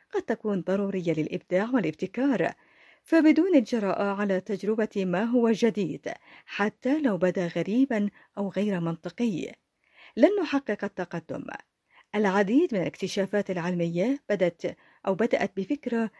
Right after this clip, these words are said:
بدت حمقى في البداية، وفي النهاية، سيكولوجية الحماقة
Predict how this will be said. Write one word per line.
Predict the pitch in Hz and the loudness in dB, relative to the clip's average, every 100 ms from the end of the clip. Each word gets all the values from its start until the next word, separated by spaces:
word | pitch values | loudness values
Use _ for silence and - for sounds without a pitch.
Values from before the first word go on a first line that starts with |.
| _ _ | _ _
بدت | 185 269 302 254 | 2 4 4 2
حمقى | - - 196 190 - 202 311 - | -2 -6 -4 -4 -4 -2 -2 0
في | 277 | 2
البداية، | 214 208 175 147 - - - _ _ _ | 2 2 0 -4 -6 -10 -12 _ _ _
وفي | 175 175 | -12 -4
النهاية، | 175 170 175 269 320 202 - - _ _ _ | 2 2 6 4 4 2 -2 -12 _ _ _
سيكولوجية | - 392 359 320 302 320 294 240 | 0 4 6 6 6 6 4 2
الحماقة | 202 226 220 202 214 294 | -2 0 0 0 -2 -2